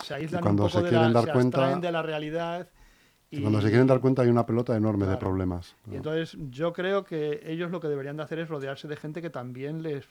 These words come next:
Speaker 1: les critique
Speaker 2: Mm.
Speaker 1: o les, o les saque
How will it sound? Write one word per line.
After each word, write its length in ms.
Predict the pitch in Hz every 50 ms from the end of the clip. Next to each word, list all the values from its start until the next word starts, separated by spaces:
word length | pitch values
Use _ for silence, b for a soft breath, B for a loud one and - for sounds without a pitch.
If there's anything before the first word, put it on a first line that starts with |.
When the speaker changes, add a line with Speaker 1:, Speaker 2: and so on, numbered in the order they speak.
| _ _ - 135
Speaker 1:
les 180 | 127 123 -
critique 480 | - 123 113 - 151 160 147 135 113 120 _ _ _ _
Speaker 2:
Mm. 120 | 98 90 82 -
Speaker 1:
o 120 | - 147
les, 240 | 135 135 127 123 b b b b b b b
o 120 | - 151 139
les 180 | 139 135 117 -
saque 540 | - 160 156 160 - 170 175 185 180 -